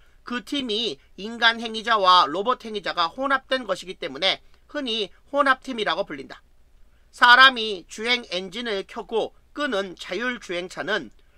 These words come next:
결합 인지 시스템의 한 예이다. 오락용 로봇은 재택근무를 위한 로봇처럼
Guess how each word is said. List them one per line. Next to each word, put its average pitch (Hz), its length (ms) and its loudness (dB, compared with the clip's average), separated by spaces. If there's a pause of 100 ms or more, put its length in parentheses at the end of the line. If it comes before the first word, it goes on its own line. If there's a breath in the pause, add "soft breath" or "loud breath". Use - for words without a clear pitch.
(260)
결합 220 380 0
인지 196 360 -10
시스템의 202 540 -6
한 220 260 2
예이다. 147 380 -12 (640)
오락용 247 640 2
로봇은 190 640 -4
재택근무를 202 840 -4
위한 196 240 0
로봇처럼 180 580 -4